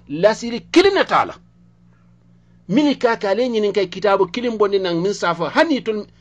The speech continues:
hani lonnal mi ya lon koy dolu. Iniyo ye kutu ila. Ala nyino kama ye tate kake.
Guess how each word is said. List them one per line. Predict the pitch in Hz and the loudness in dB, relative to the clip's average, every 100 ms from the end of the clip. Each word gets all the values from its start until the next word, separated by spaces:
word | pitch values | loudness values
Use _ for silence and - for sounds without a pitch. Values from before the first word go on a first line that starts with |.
| _ | _
hani | 214 233 | -2 -2
lonnal | 190 190 190 185 | 0 0 2 0
mi | 175 165 | 0 2
ya | 165 | 2
lon | 156 147 | 0 -2
koy | 147 | -6
dolu. | 135 180 202 - _ _ - _ - - | -2 -2 -2 -10 _ _ -20 _ -18 -2
Iniyo | 139 214 277 214 | 0 2 4 8
ye | 185 | 6
kutu | 185 202 170 | 4 -2 -2
ila. | 147 156 214 _ _ _ _ _ _ _ - | 0 -2 -4 _ _ _ _ _ _ _ 0
Ala | 180 214 | 2 2
nyino | 220 214 175 | 2 0 0
kama | 175 165 | 0 -2
ye | 143 | 0
tate | 180 180 151 - | -2 -2 -4 -4
kake. | 131 131 170 - | -4 -4 -8 -12